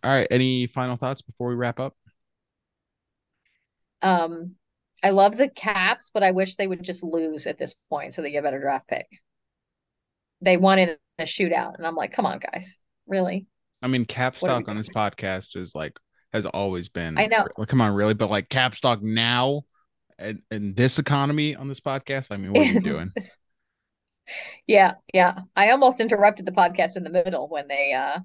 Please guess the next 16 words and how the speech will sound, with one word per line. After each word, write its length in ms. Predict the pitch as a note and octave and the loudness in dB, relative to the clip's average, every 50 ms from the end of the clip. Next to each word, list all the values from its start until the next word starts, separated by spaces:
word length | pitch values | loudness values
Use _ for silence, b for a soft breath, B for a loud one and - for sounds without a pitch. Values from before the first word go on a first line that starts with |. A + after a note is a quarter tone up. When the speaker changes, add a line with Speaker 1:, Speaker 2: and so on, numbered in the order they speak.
| - _ | -12 _
Speaker 2:
when 160 | _ F#3 F3 E3 | _ -4 -2 -2
they 80 | D#3+ | 0
won 160 | E3 E3 D#3+ | 0 -2 -2
in 100 | D3+ C#3+ | -2 -4
the 60 | C#3+ - | -8 -10
shootout, 440 | - - F#3+ F3+ - - - - | -4 -2 0 0 2 0 -2 -4
<laughs> 100 | - F#3 | -6 -6
but 100 | G#3 G3 | -2 2
I 100 | - G3+ | 2 2
decided 440 | G#3+ A#3 - - - B3 A#3+ C4+ C#4 | 2 0 -4 2 4 4 4 6 2
to 60 | C#4 | 2
wait 180 | B3 B3 A#3+ B3 | 4 4 2 4
till 120 | - C4 | 2 0
the 140 | G#3+ A3 - | 2 2 2
end. 420 | - A3 F3 - F#3 E3+ F3+ G#3+ - _ _ _ _ _ _ _ _ _ _ - D3 - | 2 0 0 -2 -6 -12 -16 -18 -20 _ _ _ _ _ _ _ _ _ _ -16 -12 -12
Speaker 1:
Uh, 80 | G#2 | -12